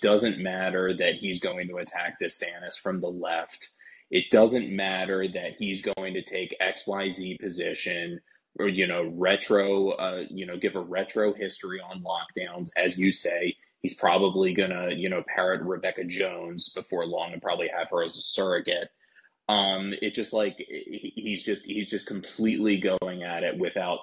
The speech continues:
any kind of, with reckless abandon, um, just, you know, through sheer force of will. And it's just been, it's been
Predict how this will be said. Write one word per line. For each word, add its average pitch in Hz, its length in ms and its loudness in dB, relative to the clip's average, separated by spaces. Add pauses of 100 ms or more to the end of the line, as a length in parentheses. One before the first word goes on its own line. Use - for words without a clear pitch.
any 92 280 -2
kind 82 400 -6
of, 82 200 -2 (200)
with 95 200 6 (240)
reckless 92 380 2
abandon, 95 640 -4 (420)
um, 90 280 0
just, 90 200 0
you 95 100 4
know, 87 160 4
through - 300 -2
sheer 98 380 4
force 95 320 0
of 78 140 -4
will. 85 380 0
And 82 140 -8
it's - 160 -8
just - 280 0
been, 87 340 -4 (500)
it's 107 160 2
been 104 520 4